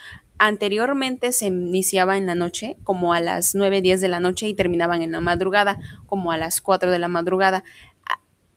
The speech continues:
ahora, por todo esto de la seguridad, todo lo que ha cambiado aquí en Juchitán, em, lo suelen hacer más temprano y terminarlo temprano, por lo de la seguridad,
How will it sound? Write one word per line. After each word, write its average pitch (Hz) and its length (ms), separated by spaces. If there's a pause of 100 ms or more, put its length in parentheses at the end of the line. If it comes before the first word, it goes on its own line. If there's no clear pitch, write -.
(300)
ahora, 262 440
por 226 200
todo 240 320
esto 240 260
de 214 120
la 180 100
seguridad, 190 880
todo 196 200
lo 185 120
que 185 80
ha 180 80
cambiado 185 400
aquí 180 220
en 180 60
Juchitán, 196 680 (520)
em, 185 640 (1040)
lo 220 200
suelen 233 260
hacer 220 240
más 190 240
temprano 196 540
y 196 80
terminarlo 170 540
temprano, 190 580 (460)
por 214 180
lo 202 180
de 190 80
la 180 140
seguridad, 165 500